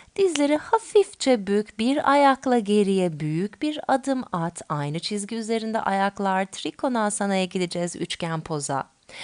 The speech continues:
O yüzden arkadaki ayak tam yan, öndeki ayak ve düz basıyor. Kolları kaldır. Önce kalça geriye, sonra üst vücut ileriye ve aynı elle ayak bileğine dokunuyoruz. Yüzümüz tavana bakıyor.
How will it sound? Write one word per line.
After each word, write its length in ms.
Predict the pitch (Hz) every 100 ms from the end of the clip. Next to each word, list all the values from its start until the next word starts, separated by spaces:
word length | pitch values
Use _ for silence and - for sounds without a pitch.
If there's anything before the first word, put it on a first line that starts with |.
| -
O 80 | -
yüzden 200 | 269 277
arkadaki 520 | 254 254 254 247 -
ayak 320 | 208 196 185 -
tam 300 | 196 208 269
yan, 320 | 285 262 269 - -
öndeki 460 | - 185 180 170 165
ayak 400 | 160 147 143 143
ve 140 | 143 143 -
düz 360 | 147 139 135 -
basıyor. 440 | 143 - - - -
Kolları 460 | - 151 143 139 160
kaldır. 600 | - 147 - - - - - -
Önce 320 | - 254 262 269
kalça 400 | 254 247 247 262
geriye, 440 | 247 247 247 262
sonra 400 | - 240 226 220
üst 480 | - 208 - - 240
vücut 340 | 247 262 262
ileriye 680 | - 247 247 233 247 247 247
ve 300 | 196 190 190 -
aynı 400 | 202 233 254 233
elle 540 | - 151 139 139 143 -
ayak 400 | 175 165 165 -
bileğine 380 | 139 135 151 160
dokunuyoruz. 800 | 139 147 151 - - - - - _ - - - -
Yüzümüz 380 | 302 320 339
tavana 460 | - 302 262 254 214
bakıyor. 520 | 185 - 160 147 202